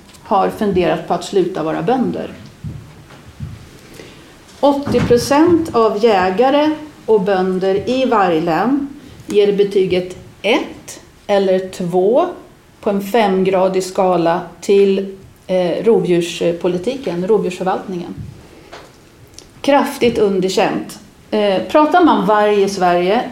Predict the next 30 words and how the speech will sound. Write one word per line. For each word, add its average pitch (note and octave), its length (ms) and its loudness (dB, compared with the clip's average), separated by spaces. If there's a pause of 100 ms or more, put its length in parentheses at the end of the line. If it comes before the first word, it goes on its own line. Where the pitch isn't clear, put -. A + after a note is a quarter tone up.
(120)
så G#3 440 4
pratar G#3 480 0
man F#3 200 -2
siffror. D#4 720 -2 (1200)
Och A3 400 0 (160)
då G#3 240 0
tänkte D#4+ 360 0
jag A#3 100 4
ha G#3+ 160 -2
en G#3 80 0
liten G3 500 0 (100)
lektion A3+ 720 0
i G#3+ 40 0
vargmatte. G#3 920 0 (800)
För - 120 -2
jag A3 140 4
vet A3+ 500 0
att F#3+ 200 -4
många C4 600 4
är G#3 80 2
förvirrade G#3+ 680 2
av G3 100 2
siffrorna A#3 800 0 (960)
och F#3 600 0
vad G#3+ 180 4
riksdagen G#3 640 0
egentligen G#3 800 2
tog G3 220 2
beslut C4+ 560 0
om G3 280 0